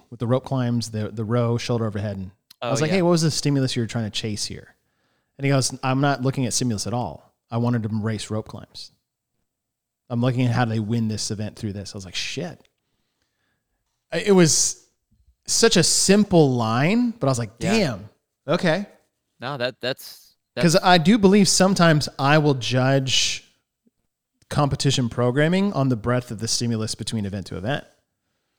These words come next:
Speaker 1: Right? I mean, you can look, it's like, "Hey, all these were sub five." <laughs> So we are looking at time domain and stimulus a little bit.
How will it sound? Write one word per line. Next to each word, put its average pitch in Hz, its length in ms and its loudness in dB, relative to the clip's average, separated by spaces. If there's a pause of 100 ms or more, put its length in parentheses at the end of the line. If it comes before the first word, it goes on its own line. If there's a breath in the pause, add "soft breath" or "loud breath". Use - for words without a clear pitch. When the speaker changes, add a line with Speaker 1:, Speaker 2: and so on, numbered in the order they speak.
(720)
Speaker 1:
Right? 120 200 -10
I 196 60 2
mean, 220 140 6
you 240 80 6
can 269 120 6
look, 214 120 8
it's 190 100 4
like, 151 140 4
"Hey, 165 180 4
all 156 240 6
these 147 200 2
were 123 80 0
sub 123 280 0
five." 71 540 -8
<laughs> - 40 -20 (120)
So - 480 0 (380 loud breath)
we 147 160 4
are 160 180 10
looking 156 300 2
at 135 100 -2
time 143 280 0
domain 131 320 2
and 143 180 0
stimulus 120 500 0
a 107 60 -8
little 131 240 0
bit. 76 240 -10